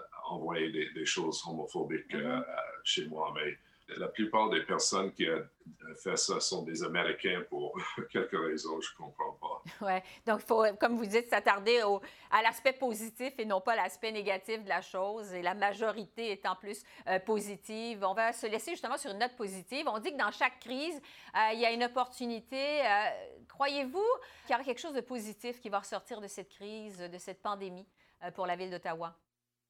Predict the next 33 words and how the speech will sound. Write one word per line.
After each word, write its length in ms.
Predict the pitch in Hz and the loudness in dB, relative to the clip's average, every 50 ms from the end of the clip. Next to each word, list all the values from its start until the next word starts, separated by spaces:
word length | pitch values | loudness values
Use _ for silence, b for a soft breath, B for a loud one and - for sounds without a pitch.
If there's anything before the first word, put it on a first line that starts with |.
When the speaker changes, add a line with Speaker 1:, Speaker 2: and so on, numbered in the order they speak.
| _ - | _ -4
Speaker 1:
Oui, 140 | 156 156 | -4 -4
probablement 600 | 156 - 165 170 175 185 170 160 143 123 117 117 | 0 0 0 2 2 2 2 2 4 4 4 2
deux 160 | - 107 104 107 | 2 0 0 0
choses. 560 | - - - 110 104 117 123 123 - - - | 2 2 2 2 2 0 0 0 0 -2 -2
Euh, 80 | 107 107 | -2 -2
certainement 680 | 107 - 117 117 117 - 113 104 98 101 104 107 110 | 0 0 0 0 0 0 -2 2 2 4 4 4 2
des 180 | 107 90 95 92 | 0 0 0 0
bénévoles 580 | - - 104 107 104 101 92 98 92 - - - - | 0 0 0 0 0 -2 0 0 0 0 0 -4 -10
qui 180 | - 101 92 | -12 -8 -4
aidaient 480 | 87 92 92 92 95 101 104 107 107 110 107 92 | -2 -2 -2 0 0 0 0 -2 -4 -8 -8 -8
les 360 | 92 85 85 82 80 80 95 | -8 -6 -6 -8 -6 -4 -2
étrangers, 680 | 92 92 - - 101 95 92 92 92 95 98 101 98 | -2 -2 -2 0 0 0 0 0 0 0 0 0 0
les 140 | 95 90 82 | -2 -4 -8
voisins, 400 | - 85 82 85 85 - 92 92 | -8 -4 -4 -4 -4 -2 -2 0
euh, 580 | 92 92 92 92 - - 92 90 87 85 85 82 - | 0 0 0 -2 -6 -12 -16 -14 -12 -12 -12 -8 -4
dans 320 | 90 87 90 92 - - - - | -4 0 0 0 -2 -2 -6 -10
les 140 | - 180 175 | -10 -12 -10
communautés. 720 | - - 190 170 85 - 160 156 - 190 82 87 - - - - - 85 | -10 -10 -12 -12 -12 -12 -14 -8 -4 -2 -2 0 -2 -4 -8 -14 -20 -20
On 60 | 80 78 - | -20 -20 -14
voit 440 | - 90 90 90 87 87 - - - - | -6 -2 0 0 0 -2 -4 -8 -14 -10
toujours 460 | - 107 92 87 92 92 92 92 82 | -8 -6 -2 2 2 4 4 4 2
des, 220 | 85 85 82 80 | 0 -2 -2 -4
des, 360 | - - 87 82 82 80 - - _ _ _ _ | -6 -8 -6 -4 -4 -4 -6 -6 _ _ _ _
des 160 | - 85 82 80 78 | -12 -12 -12 -10 -6
bons 220 | 87 90 90 85 | -4 -2 0 0
articles 580 | - 92 87 82 - - 101 87 - - 92 85 | 2 2 0 0 -2 -4 -6 -6 -2 -2 -2 0
dans 200 | - 87 85 82 | 0 0 0 0
les 120 | 80 80 | 0 0
journaux 560 | 80 - 82 80 80 82 82 85 87 87 85 82 | -2 -2 -2 -2 0 0 2 2 2 2 2 0
ou 60 | - | 0
sur 180 | - - 82 | -4 -4 -2
la 120 | 82 82 78 | -2 -2 -2
télévision. 720 | - 90 85 80 80 80 80 78 - 90 82 87 85 | -2 -2 0 0 0 0 0 0 0 0 0 0 -2